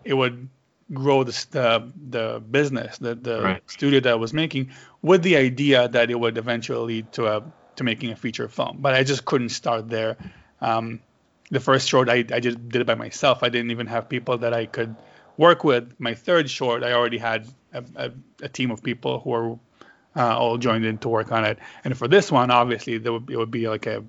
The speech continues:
Speaker 1: multi-year production that is
Speaker 2: Right.
Speaker 1: massive.
Speaker 2: So a lot of people always say, like, you know, "One day I want to," but it sounds like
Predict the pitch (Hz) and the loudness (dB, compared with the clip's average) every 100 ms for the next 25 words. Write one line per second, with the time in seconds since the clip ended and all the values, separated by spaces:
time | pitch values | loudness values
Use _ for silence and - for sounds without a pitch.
0 | - 143 120 113 123 113 117 120 110 - | -16 -6 -2 -2 0 -2 2 4 2 0
1 | 117 104 - 113 107 104 107 104 107 _ | 2 2 0 -6 -6 -4 -2 -2 -4 _
2 | _ _ _ - 104 104 85 - - 123 | _ _ _ -10 -4 -2 -4 -10 -4 -2
3 | 107 - - - - - - - - _ | -2 -4 -12 -14 -20 -20 -20 -20 -20 _
4 | _ - - _ - 131 127 135 135 165 | _ -16 -16 _ 4 8 8 8 6 6
5 | 147 123 110 110 110 107 - 107 107 101 | 8 6 6 4 4 2 0 2 4 4
6 | 95 127 135 120 104 92 - 117 131 123 | 2 2 4 4 4 0 0 2 4 6
7 | 110 101 95 101 104 101 - 87 82 92 | 6 6 4 2 2 0 -2 -2 0 -2
8 | 92 104 104 101 101 92 - | 0 2 2 4 2 2 -2